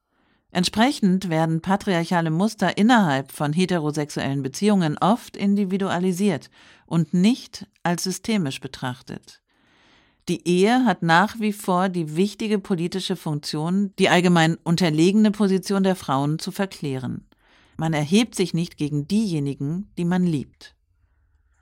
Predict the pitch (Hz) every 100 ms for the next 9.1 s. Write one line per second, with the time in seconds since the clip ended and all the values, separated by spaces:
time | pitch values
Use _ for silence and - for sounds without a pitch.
0 | _ _ _ _ _ - - 202 226 131
1 | 143 143 - - 131 135 151 196 _ _
2 | - 156 - 143 156 180 190 - 160 156
3 | 156 - 160 - 160 143 123 131 - _
4 | _ _ _ _ _ _ _ - 139 131
5 | - 135 147 170 - 143 139 131 139 139
6 | - _ - 165 131 123 127 131 151 _
7 | _ _ _ _ _ _ _ _ _ _
8 | _ _ _ - 180 185 190 - - -